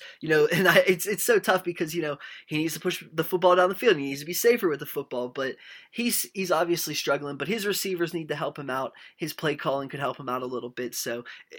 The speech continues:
I don't think the Steelers are serious contenders, but their defense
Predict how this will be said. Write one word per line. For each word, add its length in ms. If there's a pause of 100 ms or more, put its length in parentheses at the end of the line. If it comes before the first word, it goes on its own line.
(120)
I 80
don't 160
think 160
the 40
Steelers 400
are 60
serious 400
contenders, 560
but 160
their 80
defense 800